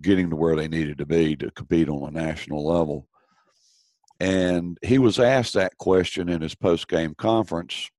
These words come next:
as well, and he answered by saying, "We're really, really close."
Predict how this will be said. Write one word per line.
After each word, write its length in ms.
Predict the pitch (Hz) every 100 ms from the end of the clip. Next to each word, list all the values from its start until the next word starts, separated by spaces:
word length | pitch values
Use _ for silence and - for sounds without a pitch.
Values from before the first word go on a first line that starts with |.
| _ _ _
as 220 | 85 80
well, 520 | 110 123 98 82 82 - _ _ _ _ _ _ _ _ _ -
and 300 | 85 92 92
he 220 | 131 151
answered 360 | 131 117 117 98
by 140 | 95
saying, 400 | 92 101 95 90
"We're 140 | 92
really, 280 | 85 92 82
really 300 | 80 78 69
close." 560 | - - 62 - -